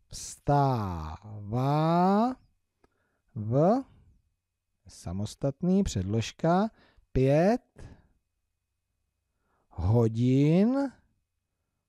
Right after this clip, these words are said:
hodin di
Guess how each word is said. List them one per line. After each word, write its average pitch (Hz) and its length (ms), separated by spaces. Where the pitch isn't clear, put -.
hodin 127 840
di 110 580